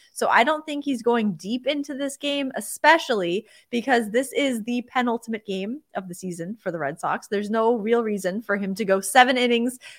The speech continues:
or so if he doesn't have to. So I see him hitting the under on this total tonight. Eovaldi under four and a half strikeouts up against the Rays.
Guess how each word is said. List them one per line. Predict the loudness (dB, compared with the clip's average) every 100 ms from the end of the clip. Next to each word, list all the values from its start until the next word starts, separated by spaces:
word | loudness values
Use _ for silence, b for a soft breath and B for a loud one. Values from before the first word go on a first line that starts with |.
| B
or | 4 4
so | 8 10 10
if | 6
he | 0
doesn't | 0 0 -2
have | -4 4 4 4
to. | -6 -8 -10 B B B
So | 4 6 6 6
I | 4
see | 4 -2 -2
him | -2
hitting | -4 -2 0 0
the | 0
under | 0 2 2 0 0
on | -2
this | -2 -8
total | -4 -4 -4
tonight. | 0 0 0 b b b
Eovaldi | 0 4 4 0 -2
under | -2 0 0
four | 0 -2
and | -2
a |
half | 0 -2 2
strikeouts | 0 2 -2 -2 -4
up | -6 -4
against | -6 -6 -8
the | -2
Rays. | 0 0 -4